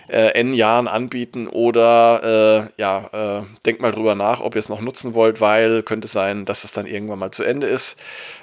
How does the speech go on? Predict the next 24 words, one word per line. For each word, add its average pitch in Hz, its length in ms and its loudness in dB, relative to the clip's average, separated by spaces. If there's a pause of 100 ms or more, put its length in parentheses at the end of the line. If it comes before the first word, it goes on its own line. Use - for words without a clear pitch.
(100)
Aber 107 400 4
ich 110 100 -4
hab 123 100 0
so 123 80 -8
das 113 160 -6
Gefühl, - 320 0
dass 110 140 2
bei 104 160 0
Google 107 240 -2
da 104 160 0
gerade 101 320 0
so 101 100 -8
ein 95 100 -10
bisschen, 98 540 -4
ähm, 98 420 -2 (760)
ja, 82 200 0
die - 120 -14
Kommunikation, 107 1160 0
äh, 104 60 -6
unterdrückt 98 1080 0
wird 107 160 2
zu 98 60 -8
dem 101 120 -2
Thema 98 440 -2